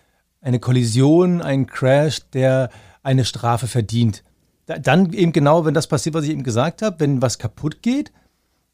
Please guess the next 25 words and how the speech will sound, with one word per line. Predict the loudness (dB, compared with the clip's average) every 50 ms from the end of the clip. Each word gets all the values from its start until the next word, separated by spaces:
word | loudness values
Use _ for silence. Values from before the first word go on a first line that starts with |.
| _ _ _ _ _ -4
weil | -2 0 0 0 -2 -4 -6 -12 -20 _ _ _ _ _ _ _ _
sie | _ -2 0
müssen | 0 0 0 -2 -2
eben | 0 0 0 0
genau | 0 0 2 2 4 4 2 2
solchen | 0 0 -2 0 0 0
Situationen | -2 0 0 -2 -2 -2 -4 -4 -2 0 0 0 0 0 -2 -4 -6 -10 -16 -18 -18 -8
vorweggreifen. | -4 -2 -2 -2 -2 -6 -6 -6 -2 -2 -2 -2 -4 -6 -6 -6 -8 -10 _
Die | -14 -14
Fahrer | -8 -6 -4 -2 0 0 -2 -2 -4 -14
versuchen | _ -6 -4 -2 0 0
ja | 0 0
trotzdem | -2 -4 -8 -8 -4 -4 -6 -6 -2
immer | 0 2 2 2 2
zu | 0 -4 -10
überholen. | -8 -6 -6 -4 -2 -2 0 0 0 -2 -4 -6
Sie | -8 -8 -8 -6 -6
wissen | -6 -4 -2
ja | -2
ganz | 0 -2 -4 -4
genau, | -4 -2 -2 -2 0 -2
dass | -4 -6
Strafen | -6 -10 -6 -4 -4 -4 -2 -4 -4
womöglich | -2 0 0 0 -2 -4 -8 -10 -10 _
drohen. | -14 -10 -6 -4 -2 0 -2 -2